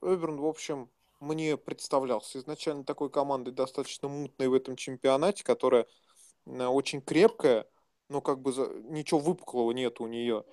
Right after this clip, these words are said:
То есть, как бы, ну, защита чуть лучше среднего, да, нападение чуть быстрее среднего в Н С А А, и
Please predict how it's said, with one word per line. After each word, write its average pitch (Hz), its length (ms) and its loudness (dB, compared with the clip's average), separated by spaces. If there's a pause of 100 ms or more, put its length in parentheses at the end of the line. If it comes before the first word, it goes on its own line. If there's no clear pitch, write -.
(460)
То 127 80 2
есть, 123 120 0
как 127 180 0
бы, 131 100 -4
ну, 170 140 2
защита 160 420 2
чуть - 240 -10
лучше 156 260 -2
среднего, 120 540 2
да, 117 180 4
нападение 127 540 2
чуть 117 200 -10
быстрее 127 480 0
среднего 117 440 -2
в 117 60 0
Н 113 80 -4
С - 160 -12
А - 80 6
А, 117 220 4
и 110 80 0